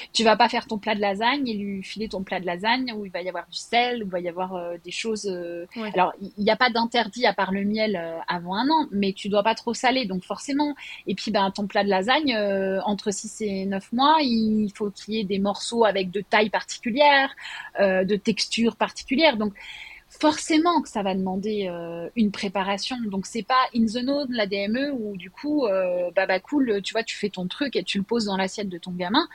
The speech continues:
Speaker 1: Non, il faut faire des prépa-, des préparations particulières, notamment dans les,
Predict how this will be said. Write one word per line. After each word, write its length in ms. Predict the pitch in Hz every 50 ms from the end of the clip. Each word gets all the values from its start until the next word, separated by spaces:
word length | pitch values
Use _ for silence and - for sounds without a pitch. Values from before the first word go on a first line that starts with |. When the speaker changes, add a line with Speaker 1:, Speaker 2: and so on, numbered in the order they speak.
| - - - _ -
Speaker 1:
Non, 320 | 208 226 277 294 254 190 - - - - - _
il 120 | - 208 196
faut 220 | - - 277 302
faire 220 | 302 277 247 214 196
des 100 | 196 196
prépa-, 480 | - - 214 202 - - 208 196 - -
des 140 | - 185 196
préparations 680 | - - - 240 226 226 220 208 214 208 - - 208 196
particulières, 680 | 196 - 196 - - - - 190 - 220 233 349 370 330
notamment 760 | 233 208 220 226 233 - - 254 220 220 226 240 277 330 359
dans 220 | 311 220 220 196
les, 380 | 196 202 190 185 185 180 180 180